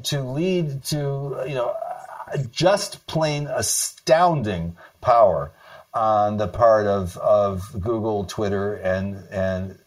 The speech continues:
and the others. I mean, they will suppress or amplify or de-amplify or, you know, silo literally billions of pieces of speech a day,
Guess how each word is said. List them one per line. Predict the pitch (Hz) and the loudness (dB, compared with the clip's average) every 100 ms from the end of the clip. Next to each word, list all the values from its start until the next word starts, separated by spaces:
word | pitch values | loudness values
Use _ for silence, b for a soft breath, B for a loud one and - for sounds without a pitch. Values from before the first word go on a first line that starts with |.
| - | -8
and | 95 92 95 95 90 | -4 -2 -2 -4 -4
the | 95 | 2
others. | 113 - 85 - b b b b b - | 2 2 -4 -8 b b b b b -2
I | 127 | 0
mean, | 127 127 123 | 0 -4 -2
they | 117 131 143 | 0 2 2
will | 147 143 147 143 139 | 0 2 6 6 4
suppress | - 147 - 135 139 143 - | 0 -4 2 4 6 2 -4
or | 117 120 120 123 | -4 0 0 2
amplify | 135 135 151 143 143 127 127 135 | 2 2 0 2 6 8 8 6
or | 139 120 110 | 0 -2 -4
de-amplify | 131 127 127 127 120 123 117 113 117 120 B B B - | -4 -2 0 0 0 6 8 8 4 0 B B B -6
or, | 123 113 110 107 107 110 | 2 6 6 6 2 -2
you | - | -6
know, | 120 104 | -4 -2
silo | - 131 123 127 120 113 113 107 B B B B - | 4 6 8 6 8 8 6 2 B B B B -10
literally | 120 117 147 156 135 123 | -6 -2 0 0 0 -2
billions | 101 90 107 135 156 151 131 120 113 107 95 | -2 -2 -2 -2 -2 -2 -2 -2 -4 -4 -6
of | 131 120 107 95 | 0 2 2 0
pieces | - 117 - 101 | -8 -8 -6 -6
of | 104 | -6
speech | - - 117 107 - - b b b b | -8 -8 -8 -6 -8 -10 b b b b
a | 98 | -2
day, | 95 92 113 117 92 85 98 | 0 0 0 0 0 -2 -6